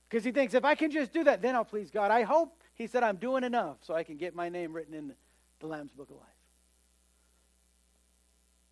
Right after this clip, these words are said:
Paul said, "You'll never do enough."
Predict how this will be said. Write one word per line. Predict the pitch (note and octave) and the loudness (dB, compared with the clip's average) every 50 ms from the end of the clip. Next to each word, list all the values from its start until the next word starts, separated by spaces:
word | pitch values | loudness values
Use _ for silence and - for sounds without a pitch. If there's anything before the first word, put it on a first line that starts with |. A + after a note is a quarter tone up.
| _ _ _ _ _ _ _ _ _ _ _ _ _ _ _ _ _ _ _ _ _ _ _ _ | _ _ _ _ _ _ _ _ _ _ _ _ _ _ _ _ _ _ _ _ _ _ _ _
Paul | _ - F3 E3 E3 | _ -4 -4 -4 -4
said, | - - E3+ D#3 | -4 -8 -8 -8
"You'll | E3 E3 E3 | -6 -8 -8
never | D#3 E3+ F3+ F3 | -10 -12 -12 -14
do | D3+ A#2+ A#2 G#2+ | -18 -18 -20 -20
enough." | G#2 G#2+ - | -20 -20 -20